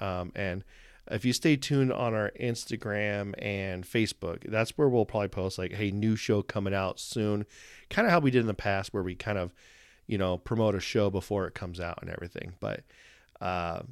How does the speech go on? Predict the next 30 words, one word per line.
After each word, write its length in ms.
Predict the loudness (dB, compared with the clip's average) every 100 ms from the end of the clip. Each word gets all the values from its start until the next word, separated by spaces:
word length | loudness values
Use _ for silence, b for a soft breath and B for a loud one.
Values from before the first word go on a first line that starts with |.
| -10
you 100 | -6
know, 120 | -4
we, 260 | -2 -4 -4
we 140 | -2
miss 220 | 0 0 0
you 60 |
guys. 420 | 2 2 0 -4 -10
We 180 | 0 2
will 280 | 4 2 0 2
definitely, 920 | 4 4 0 -4 -2 -2 -2 -2 -4
uh, 220 | -4 -4 -6 -10 _ _ -10
still 240 | 0 2
be 100 | 4
recording. 520 | 2 0 0 0 -6 -10 -6
So 160 | -2
don't 240 | 0 0 -2
think 380 | -4 -4 -4
that 320 | -4 -4 -4 -4
this 240 | -4 -4
is, 160 | -8 -10 _
the 100 | -8
show's 260 | -4 -4 -4
done, 320 | -6 -6 -4
'cause 120 | -6
it's 180 | -6 -6
not. 320 | -6 -6 -8 B B B B B _
Uh, 360 | -4 -4 -4 -4
we're 160 | -2 -2
just, 300 | -2 -4 -4
uh, 200 | -4